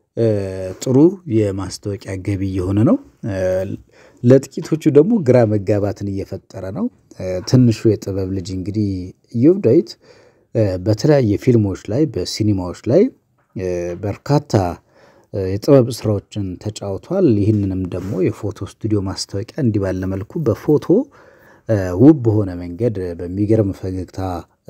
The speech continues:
ፎቶ ማስታወቂያውን ሰርተዋልና እንዴት ነው ነገሩ? ብዙዎች ጥያቄ ውስጣቸው ፈጥሯልና የትወና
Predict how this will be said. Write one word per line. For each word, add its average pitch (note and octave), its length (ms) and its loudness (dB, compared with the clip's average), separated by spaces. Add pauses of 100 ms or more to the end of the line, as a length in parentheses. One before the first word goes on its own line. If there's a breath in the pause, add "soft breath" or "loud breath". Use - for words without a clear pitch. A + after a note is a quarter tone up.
(140)
ፎቶ - 300 -6 (300)
ማስታወቂያውን F#2+ 760 -6
ሰርተዋልና G2 640 -4 (720 soft breath)
እንዴት A#2+ 480 4
ነው G#2 140 0
ነገሩ? G2+ 360 -2
ብዙዎች A2+ 520 0 (400)
ጥያቄ G#2+ 420 -2 (100)
ውስጣቸው G2 560 -10
ፈጥሯልና F#2+ 600 -6 (1080)
የትወና C#3 520 6